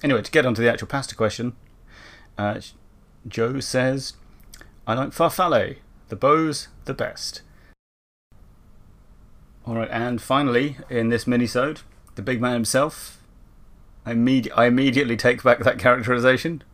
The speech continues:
sorry. Uh, but Daniel Franzese, um, who plays Damien in Mean Girls, and he replies to us that, uh, his favourite pasta shape is orecchiette,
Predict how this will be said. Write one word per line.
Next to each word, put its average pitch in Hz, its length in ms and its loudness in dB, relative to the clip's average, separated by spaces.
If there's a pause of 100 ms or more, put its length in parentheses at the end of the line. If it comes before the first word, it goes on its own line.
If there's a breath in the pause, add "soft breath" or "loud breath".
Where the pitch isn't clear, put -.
sorry. 127 420 0 (380 loud breath)
Uh, 107 140 2
but 113 120 -2
Daniel 151 260 4
Franzese, 95 540 -4 (580 loud breath)
um, 107 460 0 (140)
who 127 400 -2 (240)
plays 107 240 -8
Damien 117 380 2
in 120 200 -4
Mean 147 140 0
Girls, 160 320 -4
and 120 220 -8
he 180 100 -6
replies 135 360 -4
to 123 120 -2
us 120 280 0 (1200)
that, 113 500 -2
uh, 101 280 -2 (1600 soft breath)
his 104 160 -8
favourite 151 420 -4
pasta 113 240 -6
shape 107 380 -6
is 143 480 -2 (680)
orecchiette, 113 1200 -2